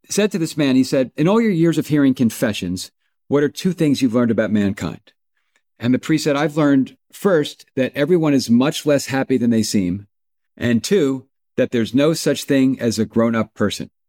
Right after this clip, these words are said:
So Ben, in your years of being a rabbi, what are two things that you've learned about mankind?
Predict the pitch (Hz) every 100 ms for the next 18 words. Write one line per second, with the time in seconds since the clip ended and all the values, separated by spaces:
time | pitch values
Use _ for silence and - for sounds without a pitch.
0 | _ _ _ _ _ - 196 170 208 175
1 | 175 247 233 208 165 165 170 156 151 -
2 | _ 139 139 135 107 92 92 - _ _
3 | _ 135 190 196 - 180 165 135 123 139
4 | 113 95 95 76 90 92 - -